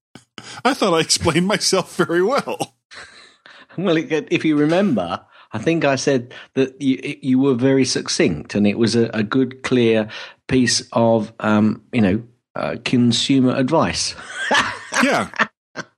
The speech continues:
Speaker 1: I just like to think of that as
Speaker 2: But
Speaker 1: guy logic.
Speaker 2: I just like the fact that when you said, "Wasn't there a post here about what I said about Heather Webb?" that got seventeen <laughs> responses.
Speaker 1: Yeah, it got more responses than the actual, uh,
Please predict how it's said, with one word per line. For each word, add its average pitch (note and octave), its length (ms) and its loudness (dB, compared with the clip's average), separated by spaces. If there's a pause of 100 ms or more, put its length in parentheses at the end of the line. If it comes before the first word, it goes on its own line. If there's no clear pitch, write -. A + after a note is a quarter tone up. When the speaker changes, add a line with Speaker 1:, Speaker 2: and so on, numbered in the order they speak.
(600)
Speaker 1:
I A3 140 2
just C4+ 200 0
like G#3+ 140 0
to E3 80 0
think F#3 220 0
of C3 100 0
that C3 160 2
as G2+ 220 -2
Speaker 2:
But - 180 -20
Speaker 1:
guy B2 260 2
logic. F2 600 -4 (920)
Speaker 2:
I D3 160 4
just F3 280 2
like C3 320 2
the A2+ 80 -4
fact - 600 -4
that G#2 200 0
when B2 180 0
you C3 80 2
said, A#2 400 -2
"Wasn't F3+ 220 0
there D#3+ 140 0
a C#3 40 0
post C#3 320 -2
here C3+ 120 2
about B2+ 200 0
what B2 140 2
I - 20 0
said A#2+ 180 0
about A2+ 200 2
Heather G#2+ 200 0
Webb?" G#2+ 260 0
that B2+ 40 -4
got A#2 240 -2
seventeen B2+ 680 0
<laughs> - 20 2
responses. - 1500 -2
Speaker 1:
Yeah, A#3+ 220 0
it D4+ 100 -2
got D4 200 -2
more A3+ 180 2
responses G3+ 640 0
than E3+ 140 0
the E3 140 0
actual, F3 640 0
uh, D3+ 260 0